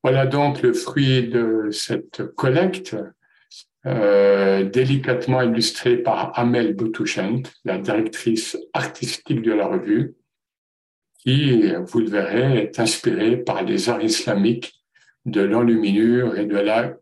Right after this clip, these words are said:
calligraphie. Alors, Conscience Soufie remercie tous les auteurs et les relecteurs qui ont contribué à la réalisation de ce numéro, agissant tous de manière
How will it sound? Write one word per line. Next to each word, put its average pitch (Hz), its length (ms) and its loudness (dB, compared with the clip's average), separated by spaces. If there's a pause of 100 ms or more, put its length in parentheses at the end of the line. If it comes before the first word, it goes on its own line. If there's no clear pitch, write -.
(160)
calligraphie. - 760 -2 (1160)
Alors, 113 300 0
Conscience 127 420 0
Soufie 131 480 0
remercie 110 1500 0
tous 113 120 -2
les 107 260 0
auteurs 131 720 2
et - 20 -4
les 104 100 0
relecteurs 110 800 -2 (540)
qui 113 100 2
ont 107 180 2
contribué 120 720 2
à 98 80 0
la 98 240 -2
réalisation 123 760 2
de 98 200 -2
ce - 220 -6
numéro, 123 640 0 (640)
agissant 120 600 -2
tous - 500 -2
de 131 80 -8
manière 101 580 -2